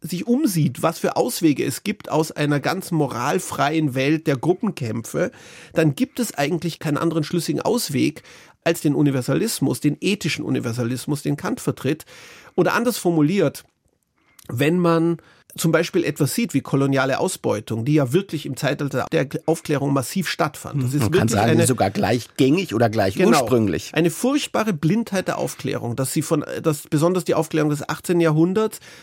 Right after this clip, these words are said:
Speaker 1: wirklich nicht bemerkt hat, wie schrecklich diese, wie schrecklich Kolonialismus und, und Ausbeutung sind und was da stattgefunden hat. Das ist eine echte Blindheit.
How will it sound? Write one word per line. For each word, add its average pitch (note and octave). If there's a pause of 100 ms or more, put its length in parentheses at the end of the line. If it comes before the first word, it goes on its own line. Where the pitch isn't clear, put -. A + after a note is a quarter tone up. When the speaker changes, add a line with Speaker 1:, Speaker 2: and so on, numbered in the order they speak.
(120)
Speaker 1:
wirklich F#3
nicht G3+
bemerkt D3+
hat, B2+
wie D#3+
schrecklich D3
diese, C#3 (340)
wie D3
schrecklich D3+
Kolonialismus C#3+
und, C3+
und -
Ausbeutung C3
sind C#3+
und C3+
was C#3
da C3
stattgefunden B2+
hat. D#3
Das D3+
ist E3+
eine E3
echte F#3
Blindheit. D3+